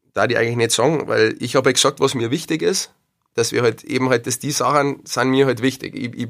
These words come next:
ich, Schüsse blocken, gute Stimmung, kann nicht den Kopf hängen lassen, das, das sind halt Sachen, die, die ich von den Spielern sehen, weil das halt uns auch eine Dynamik gibt und uns halt helfen kann, gerade in so einer, in so einer Situation und es einfach dann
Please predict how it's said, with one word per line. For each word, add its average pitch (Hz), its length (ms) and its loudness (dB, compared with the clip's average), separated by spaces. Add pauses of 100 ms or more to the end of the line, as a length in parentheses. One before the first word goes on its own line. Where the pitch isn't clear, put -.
ich, 120 280 -2 (1500)
Schüsse 160 360 0
blocken, 147 520 0
gute 147 220 2
Stimmung, 151 500 2
kann 131 280 0
nicht 127 160 0
den 127 80 0
Kopf 147 240 -4
hängen 156 200 0
lassen, 143 460 -4 (960)
das, - 240 0
das 135 160 2
sind 131 180 2
halt 135 140 2
Sachen, 135 380 2
die, 131 340 2
die 131 160 -2
ich 139 100 -6
von 131 180 -2
den 120 60 -6
Spielern 127 240 -2
sehen, 143 220 0
weil 135 120 0
das 131 120 -2
halt 131 220 -2
uns - 500 -2 (600)
auch 135 180 2
eine 143 100 2
Dynamik 135 460 2
gibt 160 180 -4
und 147 100 -2
uns 143 260 -2
halt 127 200 0
helfen 151 300 -2
kann, 104 160 -2
gerade 120 200 2
in 127 60 0
so 127 120 -2
einer, 127 360 2
in 127 100 0
so 123 120 -2
einer 131 140 0
Situation 139 580 0
und 143 80 0
es 120 80 -6
einfach 135 240 -2
dann 123 340 0